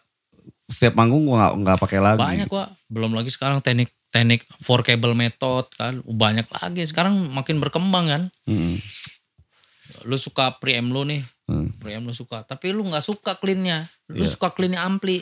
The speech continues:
Speaker 1: Iya.
Speaker 2: Nah,
Speaker 1: Itu gimana
Speaker 2: gimana,
Speaker 1: tuh?
Speaker 2: Cer? Ya itu, itulah teknik four cable method dikeluarin itu.
Speaker 1: Kayak mana sih itu?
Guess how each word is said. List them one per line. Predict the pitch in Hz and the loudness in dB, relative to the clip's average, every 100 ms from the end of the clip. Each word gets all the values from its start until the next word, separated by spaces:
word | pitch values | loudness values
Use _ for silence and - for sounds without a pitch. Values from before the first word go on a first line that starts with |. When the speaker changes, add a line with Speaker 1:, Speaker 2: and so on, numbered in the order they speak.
| - | -2
Speaker 1:
Iya. | 123 110 98 | 4 6 6
Speaker 2:
Nah, | 107 92 95 - - | 4 -2 -10 -18 -20
Speaker 1:
Itu | - - | -2 4
gimana | 147 - | 8 8
Speaker 2:
gimana, | 95 | 6
Speaker 1:
tuh? | - 82 | 2 -2
Speaker 2:
Cer? | - - - | -4 -20 -8
Ya | 139 170 | -2 0
itu, | 208 196 175 | 0 -4 -2
itulah | 156 220 190 | 0 2 2
teknik | 175 165 147 | 2 0 0
four | 156 | -2
cable | 151 147 147 | 2 2 2
method | 143 135 - | 0 -2 -4
dikeluarin | 143 - 127 117 117 | -4 0 0 0 0
itu. | 113 104 | -4 0
Speaker 1:
Kayak | 113 90 | 2 4
mana | 139 165 139 | 6 6 4
sih | 123 139 | 4 2
itu? | 139 147 | 2 0